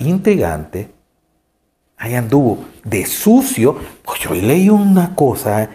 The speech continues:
en el Twitter, creo que fue a Roberto Valencia, a, a Guanacas, nuestro apreciado, que yo lo respeto,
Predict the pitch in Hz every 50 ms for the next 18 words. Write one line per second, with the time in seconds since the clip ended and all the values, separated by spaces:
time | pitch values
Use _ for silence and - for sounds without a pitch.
0 | - _ _ 110 104 101 101 98 95 95 90 92 - _ _ _ - 98 92 87
1 | 85 - - 95 95 - - _ _ _ _ _ _ _ _ _ _ _ _ _
2 | _ _ _ _ - 101 98 98 - - 90 - - 101 - - - - _ _
3 | _ _ - 104 101 98 95 92 98 101 98 - - 104 95 92 87 90 92 92
4 | 92 - - - - - _ - 71 - 92 85 73 78 - 90 90 92 82 78
5 | 80 104 120 120 - - 82 - 90 85 - - - 90 80 78 - - 82 80
6 | - - 113 117 127 117 - - 73 76 80 98 107 110 120 117 113 104 - -
7 | 127 120 - - 117